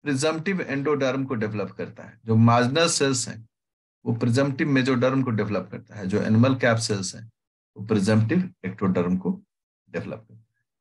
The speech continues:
तो जो सबसे dorsal area के जो cells हैं, वे कूप सेंटर के रूप में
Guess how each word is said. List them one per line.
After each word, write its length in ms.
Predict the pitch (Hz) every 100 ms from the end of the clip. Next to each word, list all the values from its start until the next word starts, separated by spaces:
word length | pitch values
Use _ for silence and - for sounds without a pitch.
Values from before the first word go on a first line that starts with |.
| _ _ _ _ _ _ -
तो 40 | 127
जो 140 | 160
सबसे 480 | - 190 185 - 254
dorsal 440 | 185 175 165 202 185
area 300 | 127 135 143
के 100 | 139
जो 140 | 113
cells 420 | 110 101 107 -
हैं, 100 | - 117 _ _ _ _ _ _ _ _ _ _ _
वे 120 | 127 131
कूप 200 | 139 123
सेंटर 360 | - 110 110
के 100 | 110
रूप 220 | 98 92 -
में 180 | 208